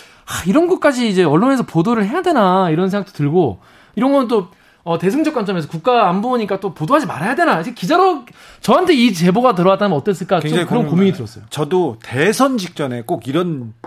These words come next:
Speaker 2: 제보가 옵니다.
Speaker 1: 어, 그러니까.
Speaker 2: 오-, 오는데 누구한테는 한쪽 편에는 굉장히 유리해요.
Speaker 1: 그러니까.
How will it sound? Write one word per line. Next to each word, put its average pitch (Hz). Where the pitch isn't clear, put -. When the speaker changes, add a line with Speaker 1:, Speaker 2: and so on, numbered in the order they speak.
Speaker 2:
제보가 123
옵니다. -
Speaker 1:
어, 101
그러니까. 104
Speaker 2:
오-, 202
오는데 202
누구한테는 202
한쪽 285
편에는 208
굉장히 185
유리해요. 131
Speaker 1:
그러니까. 104